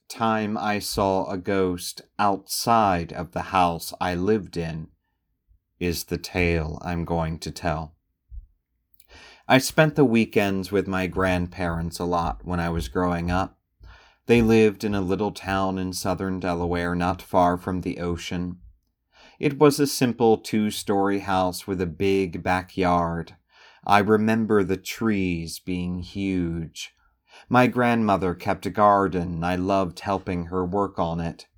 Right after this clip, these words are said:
There was a big metal barrel near the back of the yard where my grandfather burned garbage and dead leaves back when you could still do that.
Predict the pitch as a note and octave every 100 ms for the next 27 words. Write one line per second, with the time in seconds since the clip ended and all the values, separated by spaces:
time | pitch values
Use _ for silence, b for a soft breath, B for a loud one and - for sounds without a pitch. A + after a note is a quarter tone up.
0 | _ _ B B B _ B2 B2 A#2+ A2
1 | G2+ B2+ A#2+ G#2+ G2+ G2+ G#2 G2 F#2 E2
2 | G2+ G2 F2+ E2+ E2+ F2+ F2+ E2+ E2+ F#2+
3 | F2+ F2+ D#2 F2 E2+ D#2+ D#2+ D#2 D2+ F#2
4 | F2+ F#2 F2+ G2 F#2+ F#2 F2+ G2 F#2 F2+
5 | F#2 D#2+ F2+ F2+ F2+ E2+ G2+ F#2+ F#2 E2
6 | F2 E2 D2+ F#2 F2+ F2+ F2 D#2+ F#2 F#2+
7 | F2 E2 D#2+ - - G2+ E2 - F2+ F2
8 | D#2 - D#2+ - D#2+ D#2+ E2+ E2 E2 E2